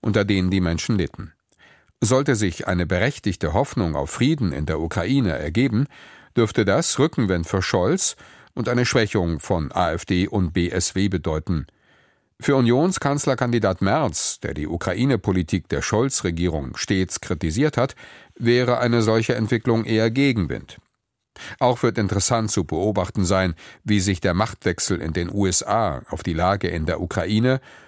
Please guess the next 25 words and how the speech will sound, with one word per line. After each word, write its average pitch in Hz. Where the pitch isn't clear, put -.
und 117
damit 101
auch 101
auf 110
den 107
deutschen 90
Wahlkampf 87
auswirken 90
wird. -
Es -
könnte 180
ein 123
Wahlkampf 139
werden, 123
in 123
dem 107
sich 98
die 85
Prognosen 117
durch 80
die -
aktuelle 82
Weltlage 87
ständig 82
ändern. 78